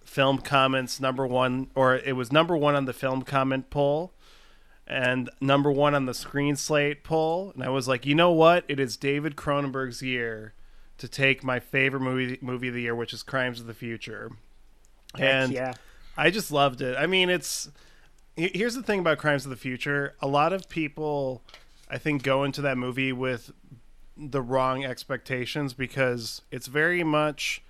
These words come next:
Speaker 1: it is a body horror movie, but I think a lot of people went into the movie expecting it to be this, like, gross out, like, body horror movie, like, "Oh, that's so disgusting." Um, and Neon leaned into that advertising because Titan was such a big movie. Um,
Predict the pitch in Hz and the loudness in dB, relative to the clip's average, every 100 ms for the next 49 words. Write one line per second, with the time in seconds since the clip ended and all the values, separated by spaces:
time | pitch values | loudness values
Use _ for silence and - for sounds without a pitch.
0 | - 147 165 185 160 135 139 147 170 165 | -4 0 0 0 0 0 0 0 0 0
1 | 175 175 165 135 131 160 151 147 143 147 | -2 -2 -2 -2 -2 -2 0 0 0 -4
2 | 147 127 131 135 131 131 127 127 123 131 | -4 -4 -4 -6 -6 -8 -6 -6 -4 -6
3 | 127 120 - 131 - 135 123 123 131 120 | -6 -6 -6 -6 -8 -8 -8 -10 -12 -10
4 | 113 123 110 - 123 123 123 - 127 120 | -8 -8 -10 -12 -8 -8 -6 -6 -4 -4
5 | 120 123 120 117 - 123 123 123 127 127 | -6 -12 -14 -14 -10 -8 -8 -8 -8 -6
6 | 127 123 123 135 123 - 151 135 120 - | -8 -10 -8 -10 -8 -10 -10 -10 -10 -10
7 | 170 - 170 156 151 135 - - - - | -10 -10 -10 -10 -8 -10 -14 -20 -20 -20
8 | - - - _ - 135 131 131 147 165 | -20 -20 -20 _ -6 -2 -2 -2 0 4
9 | 175 170 170 156 160 151 156 143 147 143 | 6 6 4 0 -2 -2 -4 -4 0 2
10 | 143 143 143 143 151 143 143 139 127 - | 2 0 -2 -2 0 0 0 -4 -4 -2
11 | 139 120 - 139 127 135 143 143 135 131 | -2 -2 -8 -10 -8 -2 0 2 0 -4
12 | - - 120 139 135 139 135 131 127 127 | -6 -10 -6 -6 -4 -6 -6 -6 -6 -8
13 | 127 113 - - - - - | -8 -12 -18 -20 -20 -16 -8